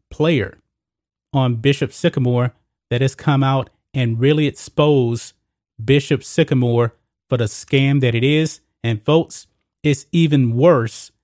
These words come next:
than what he even told us, because there is more information that we're gonna be diving into this.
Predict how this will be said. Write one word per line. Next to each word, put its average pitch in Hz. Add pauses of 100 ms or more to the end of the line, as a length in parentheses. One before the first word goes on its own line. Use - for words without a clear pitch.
(240)
than 131
what 135 (240)
he -
even 135
told 131
us, 147
because 131 (360)
there 143
is 120
more 147
information 135 (400)
that 127
we're 131
gonna 127
be 117
diving 139
into 143
this. 143